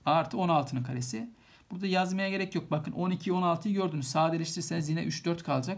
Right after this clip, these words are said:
Üç, dört, beşin kaç katı bu sefer? Dört katı arkadaşlar. Bu bakın dört katı on iki, dört katı on altı. Bunda dört katı ne olacak? Yirmi olacak. Yani eşittir bu yirminin karesi ne olacak yani? Dört yüz olacak. Zaten biz X kare artı Y kareyi soruyor. X kare artı Y kare ne diyeceksiniz? Dört yüz diyeceksiniz.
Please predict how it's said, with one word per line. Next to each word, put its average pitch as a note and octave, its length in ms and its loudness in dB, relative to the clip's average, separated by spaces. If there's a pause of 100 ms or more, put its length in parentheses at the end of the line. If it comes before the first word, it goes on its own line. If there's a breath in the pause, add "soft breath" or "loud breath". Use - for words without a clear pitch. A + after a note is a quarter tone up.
Üç, - 200 -6
dört, E3+ 180 -2
beşin E3+ 200 0
kaç F3+ 240 -4
katı D#3 180 -4
bu D3+ 60 -6
sefer? G3+ 420 -6
Dört E3+ 180 0
katı C3+ 200 -6
arkadaşlar. B2 560 -4 (500 soft breath)
Bu F#3+ 140 -4
bakın C3+ 280 -2
dört D3 200 -4
katı D3 240 -6
on C#3+ 80 2
iki, C3 260 -2
dört C3+ 180 -4
katı C#3 220 -6
on C#3 100 -2
altı. B2 220 0
Bunda C#3+ 200 -4
dört C#3 160 -6
katı C#3 200 -6
ne C#3+ 60 0
olacak? B2+ 260 -2
Yirmi C#3 240 0
olacak. B2 280 0
Yani C3+ 160 2
eşittir F3 420 -6
bu G3 240 -2 (560)
yirminin D3+ 300 0
karesi C3 320 -2
ne D#3+ 40 0
olacak C3+ 300 -2
yani? E3 200 -2
Dört C#3 180 -4
yüz B2+ 100 -2
olacak. B2 240 -2
Zaten C#3+ 260 -2
biz C#3+ 80 -6
X C#3+ 140 -6
kare C#3+ 160 0
artı C#3+ 180 -2
Y C3+ 80 -4
kareyi C3+ 180 -2
soruyor. C#3 260 -2
X - 120 -6
kare C3+ 160 0
artı C3 200 0
Y C3 80 -4
kare C3 140 0
ne C3+ 40 0
diyeceksiniz? C#3 460 0
Dört B2+ 200 -2
yüz A2+ 140 -6
diyeceksiniz. A#2+ 400 -12